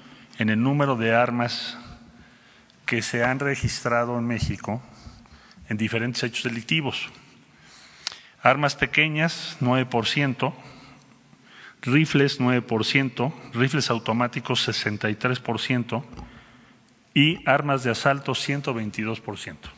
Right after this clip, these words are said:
Por lo consiguiente, le hemos pedido al gobierno de los Estados Unidos que se organice un operativo, Estados Unidos, en, desde luego, en su territorio, nosotros en el nuestro,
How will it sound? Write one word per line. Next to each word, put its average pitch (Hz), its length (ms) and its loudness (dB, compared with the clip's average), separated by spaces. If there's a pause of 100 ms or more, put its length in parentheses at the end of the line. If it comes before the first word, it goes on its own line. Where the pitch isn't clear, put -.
(2750)
Por 135 160 6
lo 139 140 0
consiguiente, 160 840 4
le 135 140 2
hemos 156 180 2
pedido 143 300 2
al 143 60 0
gobierno 135 260 0
de 131 60 0
los 117 80 -2
Estados 143 320 0
Unidos 127 340 -2 (1200)
que - 80 -8
se 123 120 -2
organice 131 340 2
un 143 100 0
operativo, 123 760 -2 (1500)
Estados 135 380 2
Unidos, 127 280 0
en, 95 460 -8
desde 104 180 -4
luego, 123 140 2
en 113 60 0
su 110 100 -4
territorio, 110 460 -2
nosotros 117 320 -2
en 101 80 -6
el 107 80 -2
nuestro, 110 360 -4